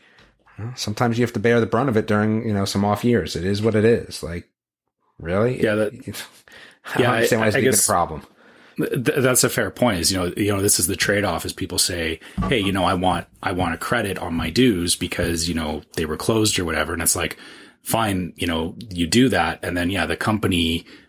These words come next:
Speaker 2: now has to tighten their budget for the next year. And suddenly things, you know, this goes back to, you know, what about,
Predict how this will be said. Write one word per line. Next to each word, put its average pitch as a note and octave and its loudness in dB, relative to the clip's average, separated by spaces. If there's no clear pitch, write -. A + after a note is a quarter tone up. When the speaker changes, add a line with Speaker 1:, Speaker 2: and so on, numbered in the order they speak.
Speaker 2:
now E2+ 0
has - -2
to F2+ -4
tighten E2+ -2
their F#2+ 2
budget D#2+ -2
for - -6
the D#2+ -2
next D#2+ 0
year. D#2+ 0
And D#2+ -2
suddenly E2+ 0
things, E2 -2
you F#2 -4
know, D#2+ -2
this - 0
goes E2 -2
back E2+ -2
to, - -2
you E2 0
know, E2 0
what E2+ 0
about, E2 -2